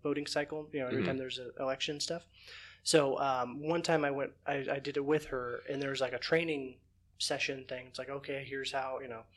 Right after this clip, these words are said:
Speaker 1: you can do this, you can't do that, you have to have this sign within, you know, tw-, within fifty feet, and you have to have this away, you know, twenty-five feet away from the pole." It was just all the weird rules and stuff. And bef-, it got started late because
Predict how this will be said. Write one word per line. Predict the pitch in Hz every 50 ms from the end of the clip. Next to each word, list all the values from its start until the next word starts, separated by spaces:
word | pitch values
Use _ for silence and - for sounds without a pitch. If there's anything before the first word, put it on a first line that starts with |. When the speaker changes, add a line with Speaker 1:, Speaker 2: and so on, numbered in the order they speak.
| - - - - -
Speaker 1:
you | - 147 143
can | - 131 123
do | 135 139
this, | 139 151 151 143 143 -
you | - 147
can't | - - 143 135 - -
do | 139 139
that, | 131 131 131 131 127 127 139 139
you | 139
have | 127 -
to | 143
have | 127 135 127
this | 131 139 131 -
sign | - - 143 135 139 135 135 135
within, | 135 131 - 139 131 131 127 131 -
you | 147 131
know, | 127 120 123
tw-, | - - 151 - 160 151
within | 151 147 147 160 156 151 143
fifty | - - 143 - 147
feet, | 135 - - 143 139 139 135 135 131
and | 127 127 131
you | 131
have | 139 131 -
to | 139
have | 123
this | 131 139 131 - - -
away, | 147 151 147 147 147 147 - 147
you | 135 117
know, | 113 - - - - - - -
twenty-five | - - 165 156 143 - 147 143 143 139
feet | - 147 143 139
away | 131 135 131
from | 131 - 139
the | 135 -
pole." | - 143 135
It | - 170
was | 165 165 165
just | 160 -
all | 165 160 151
the | 147
weird | 143 135 143 139 135 139 135
rules | 135 135 139 131 131
and | 135 131
stuff. | - - - 123 - - - - - - - - - -
And | - 151 151 143 139 135 135 131 131 131 131
bef-, | 139 139 - - - - _ _ _ _ _ _ _ _ _ -
it | - 160 156 - - - - -
got | - 156 147
started | - - 156 147 135 139 135 -
late | 139 170 185 170 160 - - -
because | 151 - - - 139 135 139 131 131 -